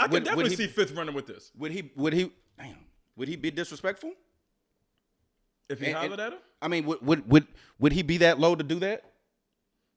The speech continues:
Speaker 1: Would he be that low to do that? Fifty
Speaker 2: Do
Speaker 1: is
Speaker 2: you, do
Speaker 1: definitely
Speaker 2: you
Speaker 1: the
Speaker 2: think
Speaker 1: type of
Speaker 2: fifty,
Speaker 1: individual
Speaker 2: do you
Speaker 1: that'll
Speaker 2: think
Speaker 1: do that.
Speaker 2: fifty would do something like that?
Speaker 1: Fifty would definitely do it. You don't think so?
Speaker 2: Nah, I, I, I would hope not.
Speaker 1: You s-, hope not.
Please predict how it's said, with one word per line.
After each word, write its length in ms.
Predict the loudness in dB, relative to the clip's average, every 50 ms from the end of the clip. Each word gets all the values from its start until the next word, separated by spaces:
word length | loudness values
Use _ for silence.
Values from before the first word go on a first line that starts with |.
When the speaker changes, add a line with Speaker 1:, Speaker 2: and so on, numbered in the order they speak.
| _ _ _ _
Speaker 1:
Would 140 | -10 -8 -6
he 60 | -6
be 160 | -6 -6 -6
that 220 | -4 -4 -4 -4 -4
low 160 | -4 -6 -6
to 60 | -6 -8
do 140 | -10 -10 -10
that? 260 | -10 -12 -14 -14 _
Fifty 180 | -16 -14 -6 -4
Speaker 2:
Do 80 | -2
Speaker 1:
is 60 | -2
Speaker 2:
you, 60 | -2 -4
do 160 | -2 -2 -2 -2
Speaker 1:
definitely 0 |
Speaker 2:
you 20 | 0
Speaker 1:
the 60 | -2
Speaker 2:
think 140 | -2 -2 -2
Speaker 1:
type 20 | 0
of 20 |
Speaker 2:
fifty, 220 | 0 0 0 0 -4
Speaker 1:
individual 200 | -10 -10 -10 -8
Speaker 2:
do 60 | -8
you 100 | -8 -6
Speaker 1:
that'll 40 | -6 -6
Speaker 2:
think 100 | -6 -4
Speaker 1:
do 60 | -2
that. 60 | -4
Speaker 2:
fifty 140 | -4 -4 -4
would 140 | -6 -6 -6
do 100 | -6 -6
something 260 | -6 -6 -6 -6 -8
like 140 | -10 -8 -6
that? 180 | -6 -6 -6 -8 _ _ _ _ _ -20
Speaker 1:
Fifty 200 | -18 -16 -16 -14
would 120 | -14 -14 -12
definitely 400 | -12 -14 -14 -18 -20 -20 -20 -20
do 60 | -20 -20
it. 100 | -20 -20 _ _ _ _ _ _ _ _ _ _ _ _ _ _ _ _ _ _ _ _ _ _ _ _ _ _ _ _ _ _ _ _ _ _ _ _ _ _ _ _ _ _ _ _ _ _ _
You 100 | -8 -8
don't 140 | -8 -8 -8
think 160 | -10 -12 -12
so? 160 | -14 -16 -16 -18 _ _ _ _ _ _ _ _ _ _ _ _ _ _ _ _ _ -14
Speaker 2:
Nah, 180 | -8 -6 -6 -4
I, 300 | -4 -4 -4 -6 -6 -8 -8 -6 -6 -4
I, 280 | -4 -4 -6 -8 -12 -18 -20 -8
I 120 | -2 0 0
would 140 | 0 2 0
hope 160 | 0 -2 -2
not. 220 | -4 -12 -14 -16 -18 _ _ _ _ _ _ _ _ _ _ _ _ _ _ _ _
Speaker 1:
You 80 | -20 -18
s-, 140 | -18 -18 -20 _ -20 -20 _ -14
hope 200 | -12 -12 -12 -12
not. 160 | -16 -20 -20